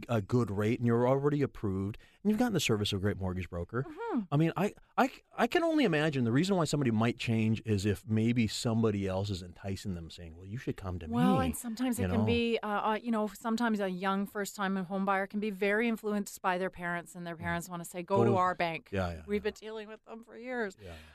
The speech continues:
Speaker 2: Um, but then other thing to think about is, uh, the time sensitivity. If you're doing this again in the eleventh hour,
Speaker 1: Yeah.
Speaker 2: you are really affecting a lot of people in the transaction. So, um, you
Speaker 1: Oh,
Speaker 2: know
Speaker 1: because you're gonna need another appraisal.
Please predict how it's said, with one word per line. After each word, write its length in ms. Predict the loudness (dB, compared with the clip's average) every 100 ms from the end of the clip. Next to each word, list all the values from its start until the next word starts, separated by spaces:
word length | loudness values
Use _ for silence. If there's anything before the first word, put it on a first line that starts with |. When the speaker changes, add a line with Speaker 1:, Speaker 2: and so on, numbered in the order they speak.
| 0 2 4 2
Speaker 2:
Um, 200 | 0 -2 _ _ _ -2
but 100 | 0
then 140 | 2
other 180 | 2 2
thing 160 | -2 -2
to 100 | -2
think 240 | 0 0 2
about 300 | 2 2 4
is, 240 | 2 -2 _
uh, 240 | 2 2 2 -6
the 100 | -4
time 300 | 0 2 2
sensitivity. 640 | 0 0 -2 -4 -6 -18 _ -8
If 140 | -8 -4
you're 200 | -2 -2
doing 380 | -2 -2 0 0
this 180 | 0 -4
again 300 | -2 0 2
in 80 |
the 80 | 0
eleventh 500 | -2 0 0 0 0
hour, 360 | 0 2 0 -4 -10
Speaker 1:
Yeah. 140 | -10 -10 _ -4
Speaker 2:
you 240 | 0 2
are 180 | 2 2
really 280 | 0 2 0
affecting 380 | -4 -6 -4
a 80 | -2
lot 220 | 0 0
of 60 | -2
people 280 | -8 -10 -12
in 120 | -12
the 80 | -16
transaction. 720 | -14 -12 -6 -6 -6 -10 -12
So, 460 | -6 0 2 2 0 -6
um, 360 | -4 -4 -6 -4
you 80 | 2
Speaker 1:
Oh, 40 | 4
Speaker 2:
know 40 |
Speaker 1:
because 340 | 4 2 2 2
you're 140 | 2
gonna 200 | 4 4
need 140 | 4 4
another 260 | 4 2
appraisal. 880 | 0 -2 2 4 4 4 4 4 2